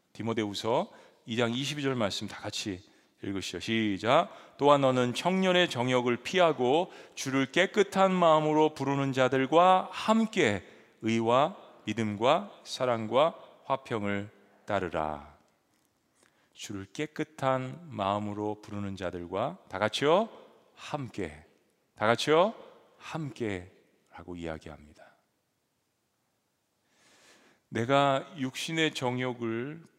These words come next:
피하는 것은 혼자로서는 불가능합니다. 죄의 문제를 해결하는 것 혼자로서는 감당하기 힘듭니다. 고독의 문제, 여러 가지 삶의 문제들 혼자로서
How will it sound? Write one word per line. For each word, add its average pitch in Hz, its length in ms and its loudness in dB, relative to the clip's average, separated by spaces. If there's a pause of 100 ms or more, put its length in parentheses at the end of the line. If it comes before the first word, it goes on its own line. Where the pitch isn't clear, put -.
피하는 151 400 -2
것은 113 320 -6
혼자로서는 123 1080 -4 (220)
불가능합니다. 90 800 -10 (1800)
죄의 117 260 -2
문제를 107 480 -2
해결하는 113 520 -6
것 92 340 -6 (760)
혼자로서는 104 840 -8
감당하기 92 520 -6
힘듭니다. 104 720 -12
고독의 104 420 -8
문제, 92 460 -14 (1300)
여러 107 100 -6
가지 117 220 -2
삶의 156 340 -8
문제들 101 560 -10 (460)
혼자로서 123 760 -4